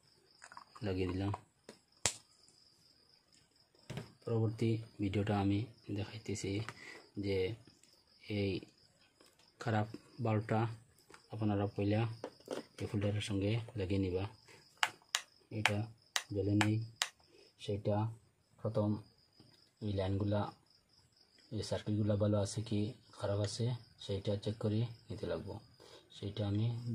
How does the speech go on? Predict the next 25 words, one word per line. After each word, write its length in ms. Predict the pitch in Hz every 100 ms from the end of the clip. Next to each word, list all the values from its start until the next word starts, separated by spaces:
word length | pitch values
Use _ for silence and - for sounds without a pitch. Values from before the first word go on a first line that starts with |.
| 101
দেখে 200 | 101 101
দিলাম, 220 | 101 117 135 - -
সেটা 220 | - - 95
তো 60 | 101 123 - - _ 92
ভালোই 240 | 92 98 90
আছে। 180 | - 90 - - - - _ -
সেটা 300 | - 101 107 101
আমি, 140 | 104 110 - - _ _ _
তারপরে 320 | - 104 110 110
আমি 100 | 117 135 - - - - - 107
এই 60 | 95
বাল্বগুলা 400 | 101 95 - 95 92
দেখলাম, 280 | 95 101 110 113 - - -
কোন 120 | 107 104
বাল্বটা 300 | 98 95 - 104 104
খারাপ 180 | 95 101
আছে, 160 | 92 101 104 - _
কোন 120 | - 107
বাল্বের 300 | 104 104 110 110 - - - _ _
মাথার 240 | 107 101 101
উপরে 160 | 107 107
ফুটা 180 | 110 107 101
আছে, 180 | - 117 123 - -
কালা 180 | - 101
ফুটা 180 | 107 104